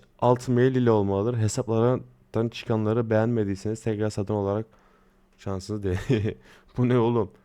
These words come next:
Devent ekol at gmail nokta com, Blaze altmış altı on iki, altmış üç on iki. Hemen deneyelim. Alt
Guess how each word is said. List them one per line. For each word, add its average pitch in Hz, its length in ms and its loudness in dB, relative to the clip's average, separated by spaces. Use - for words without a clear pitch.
Devent 107 560 2
ekol 127 440 2
at 123 260 -4
gmail 120 260 0
nokta 113 340 -4
com, 139 280 -4
Blaze 117 320 0
altmış - 280 -8
altı 107 260 -8
on 120 80 -4
iki, - 320 -10
altmış - 260 -10
üç 120 120 -10
on 107 80 -8
iki. 95 240 -12
Hemen 110 240 -2
deneyelim. 104 480 0
Alt 110 320 0